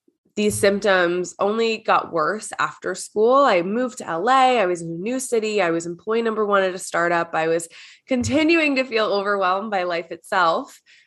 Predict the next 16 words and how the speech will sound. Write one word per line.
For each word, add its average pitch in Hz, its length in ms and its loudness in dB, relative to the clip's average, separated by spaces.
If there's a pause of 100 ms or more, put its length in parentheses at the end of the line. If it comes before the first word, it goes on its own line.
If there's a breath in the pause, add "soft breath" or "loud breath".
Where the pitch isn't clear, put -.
And 208 200 -4
so 196 240 4
as 190 180 4
a 196 80 0
last 190 380 0
resort, 190 640 0
I 175 420 2
started 196 400 -4
going 180 200 -2
to 165 60 -12
yoga 240 300 0
classes 233 520 -4
at 233 120 -6
night 214 440 2
to 208 100 -4
get 180 360 0